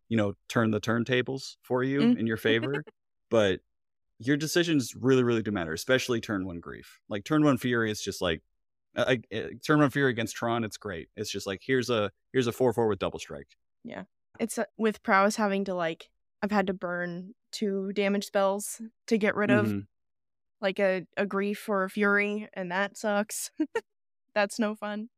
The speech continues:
Speaker 2: It's
Speaker 1: Yeah, it's,
Speaker 2: another
Speaker 1: it's
Speaker 2: way
Speaker 1: not,
Speaker 2: that it just kinda, you
Speaker 1: it's
Speaker 2: know.
Speaker 1: not great.
Speaker 2: No.
Speaker 1: <laughs>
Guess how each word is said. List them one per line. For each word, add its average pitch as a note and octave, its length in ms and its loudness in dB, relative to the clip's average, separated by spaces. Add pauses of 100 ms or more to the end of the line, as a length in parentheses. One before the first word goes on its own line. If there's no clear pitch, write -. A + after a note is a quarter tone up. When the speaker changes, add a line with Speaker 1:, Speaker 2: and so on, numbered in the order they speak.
(340)
Speaker 2:
It's G#3 100 -8
Speaker 1:
Yeah, - 140 8
it's, G3+ 80 6
Speaker 2:
another G#3 80 4
Speaker 1:
it's G#3 60 2
Speaker 2:
way G3+ 80 4
Speaker 1:
not, F#3 140 2
Speaker 2:
that F3+ 60 -6
it - 60 -10
just - 180 -8
kinda, F#3+ 340 -4 (600)
you G#3+ 60 -8
Speaker 1:
it's G3+ 80 -4
Speaker 2:
know. A2+ 60 -4
Speaker 1:
not A#2 100 -6
great. C2 280 -8 (540)
Speaker 2:
No. G3 200 0 (760)
Speaker 1:
<laughs> A#2 100 -2